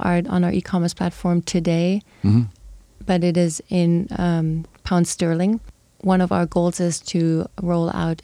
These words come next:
Speaker 1: internationalization on the e-commerce platform,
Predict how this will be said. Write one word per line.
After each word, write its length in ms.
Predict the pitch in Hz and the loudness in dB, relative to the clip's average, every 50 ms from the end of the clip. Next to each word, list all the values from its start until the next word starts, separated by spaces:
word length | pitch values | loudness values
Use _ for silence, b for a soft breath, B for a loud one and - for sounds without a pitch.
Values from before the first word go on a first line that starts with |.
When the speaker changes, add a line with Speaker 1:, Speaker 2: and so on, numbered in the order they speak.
| - 170 175 175 175 175 175 - - | -4 -2 0 0 0 0 0 0 0
Speaker 1:
internationalization 760 | 175 170 170 170 165 160 170 165 165 160 - 175 165 165 170 175 | 0 0 0 0 0 0 0 -2 -2 -2 -2 0 0 0 0 0
on 120 | 175 170 | 0 0
the 140 | 160 165 175 | 0 0 -2
e-commerce 400 | 170 - - 180 170 165 165 - | -2 -2 -2 -2 -2 0 -2 -2
platform, 680 | - - 180 170 160 - - 185 170 165 165 165 165 | -4 -4 -4 -4 -4 -4 -4 -2 0 2 2 0 0